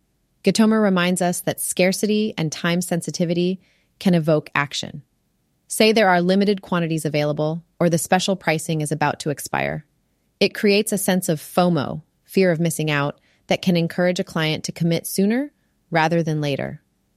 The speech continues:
But why do these techniques work? They tap into the psychology of decision-making. Each technique leverages a different aspect of human behavior, be it our desire to complete patterns, like with the assumptive close,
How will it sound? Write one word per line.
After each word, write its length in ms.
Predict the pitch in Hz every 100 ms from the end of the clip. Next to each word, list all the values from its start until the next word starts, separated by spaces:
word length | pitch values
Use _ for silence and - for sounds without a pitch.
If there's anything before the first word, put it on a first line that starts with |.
| _ _
But 140 | - -
why 260 | 202 226
do 120 | 320 339
these 200 | 294 -
techniques 500 | 233 - 247 247 -
work? 380 | 208 196 - _ _ _ _ _
They 120 | 175
tap 340 | 170 202 226 -
into 200 | 214 196
the 100 | 196
psychology 640 | 180 165 - 180 180 175
of 100 | 156
decision-making. 800 | 156 - 165 156 143 135 - - - _ _ _ _ _ _
Each 260 | 240 269 -
technique 440 | 262 240 214 202
leverages 560 | 190 180 185 175 185 185
a 60 | 170
different 320 | 180 196 -
aspect 460 | 165 165 - 151 -
of 100 | 156
human 280 | 165 156 151
behavior, 540 | 147 139 139 52 - _ _ _ _
be 200 | - 208
it 100 | 214 -
our 140 | 190
desire 440 | 185 175 180 190
to 120 | 190 190
complete 440 | 175 165 214 -
patterns, 680 | - 170 175 175 185 196 - _ _ _ -
like 280 | 185 185
with 160 | - 175
the 120 | 175
assumptive 520 | 170 - 165 160 156
close, 540 | - 170 165 160 160